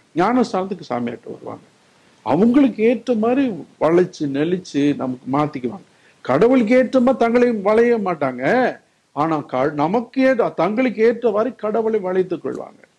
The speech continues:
ரெட்டை வாழ்க்கை. விருப்பம் இல்லாதவங்க ஆயிரம் காரணம் சொல்லுவாங்க.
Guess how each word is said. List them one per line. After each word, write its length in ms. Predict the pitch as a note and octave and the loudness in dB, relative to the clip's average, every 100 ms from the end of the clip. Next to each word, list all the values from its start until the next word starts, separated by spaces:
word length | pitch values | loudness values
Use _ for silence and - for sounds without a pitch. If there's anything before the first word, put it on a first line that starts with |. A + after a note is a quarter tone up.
| _ _ _ _ _ _ _ _ _ _ _ _ _ _ _ _ _ - | _ _ _ _ _ _ _ _ _ _ _ _ _ _ _ _ _ -4
ரெட்டை 420 | F#3 A3 - C#4 A#3 | 0 0 0 0 0
வாழ்க்கை. 440 | E3+ B2+ - - - _ _ _ _ - - _ _ | -2 -6 -12 -16 -16 _ _ _ _ -20 -20 _ _
விருப்பம் 460 | B2+ A3+ A3+ C#4 A3 | 2 4 4 4 4
இல்லாதவங்க 540 | G#3 G3+ F#3+ G3 G3+ E3 F3 - D3+ | 4 2 2 -2 0 0 -2 -4 0
ஆயிரம் 420 | A3+ A#3+ G#3 D3+ | 2 2 0 -2
காரணம் 400 | D#3 F3+ G3 - | -4 -2 -6 -6
சொல்லுவாங்க. 340 | A2 A2+ G#2+ | -8 -8 -12